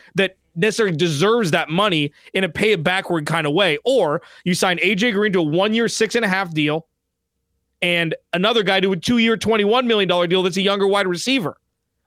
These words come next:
I'd much rather have the latter of the two. You have another baseline of level-headed leadership that this team needs. Putting him and J J Watt in the same locker room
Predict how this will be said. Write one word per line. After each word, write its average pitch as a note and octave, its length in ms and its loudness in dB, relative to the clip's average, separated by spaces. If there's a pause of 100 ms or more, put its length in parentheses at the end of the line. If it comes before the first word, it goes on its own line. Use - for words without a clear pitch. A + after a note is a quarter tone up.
I'd G3+ 160 0
much G3 340 0
rather G3+ 260 0
have F#3+ 280 -2
the F3+ 80 0
latter F3+ 360 0
of D#3 80 -4
the C#3 80 -10
two. F3+ 340 -2 (220)
You G3 120 0
have G#3+ 240 -2
another A3+ 280 0
baseline E3+ 760 -2 (280)
of F3 140 -2
level-headed G3 800 0
leadership E3+ 720 0 (240)
that G3+ 160 2
this G#3 200 -2
team A#3+ 320 0
needs. A#3 480 0 (260)
Putting C4+ 200 2
him C4 120 0
and B3 100 0
J G#3 160 2
J A3+ 200 0
Watt G3+ 260 2
in A3+ 60 0
the G#3+ 80 -2
same A3 240 0
locker G#3 360 0
room F#3 200 0